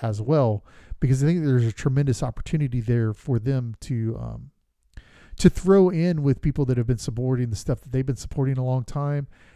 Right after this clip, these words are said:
and that ultimately want the same things they want, which is more wild Florida and, and being able to touch more wild Florida and share more of wild Florida. So here we are.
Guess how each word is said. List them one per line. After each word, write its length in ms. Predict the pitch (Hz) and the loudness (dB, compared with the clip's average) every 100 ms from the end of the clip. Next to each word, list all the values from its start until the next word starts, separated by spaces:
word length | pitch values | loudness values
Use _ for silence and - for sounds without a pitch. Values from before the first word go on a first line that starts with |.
| - - | -10 -2
and 160 | 143 | 2
that 80 | 135 | 4
ultimately 400 | 139 147 156 135 | 4 2 0 0
want 240 | 117 131 | 0 -2
the 80 | - | -4
same 260 | 107 135 120 | -4 -4 -4
things 240 | 117 107 | -4 -2
they 120 | 113 | -2
want, 300 | 113 113 117 123 | -2 -2 -4 -4
which 160 | 117 | -4
is 100 | 117 | -4
more 320 | 110 110 110 | -2 -2 0
wild 340 | 104 104 101 98 | -2 -4 -4 -6
Florida 460 | - 123 120 120 - | -2 0 0 -2 -4
and, 300 | 127 107 143 | -6 -8 -10
and 280 | - 117 110 - _ _ _ _ 165 | -10 -8 -10 -16 _ _ _ _ -4
being 220 | 120 135 | 0 2
able 140 | 123 107 | 0 -2
to 180 | 110 104 _ - | -4 -6 _ -6
touch 340 | - 147 - | -2 -2 -2
more 220 | 131 120 117 | -4 -2 -2
wild 260 | 110 110 | -2 -4
Florida 280 | - 117 113 | -4 -4 -2
and 80 | 110 | -4
share 280 | - 127 120 | -4 -4 -2
more 180 | 107 | -4
of 100 | 107 | -6
wild 200 | 104 98 - | -6 -8 -8
Florida. 300 | 107 95 - _ _ - - - - - | -10 -12 -14 _ _ -20 -20 -20 -20 -14
So 460 | - 170 135 120 - - _ _ - | 4 6 6 4 -4 -16 _ _ 4
here 160 | 180 208 | 8 10
we 140 | 220 | 10
are. 340 | 135 135 131 | 8 6 4